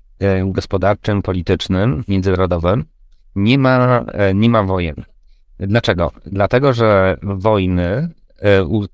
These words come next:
zostały uznane za środowisko, przepraszam, za, e, instrument w którym nie rozwiązuje się sporów.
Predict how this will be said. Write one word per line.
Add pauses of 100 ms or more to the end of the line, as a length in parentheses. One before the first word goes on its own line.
zostały
uznane
za (440)
środowisko,
przepraszam,
za, (840)
e,
instrument (280)
w
którym
nie
rozwiązuje
się
sporów.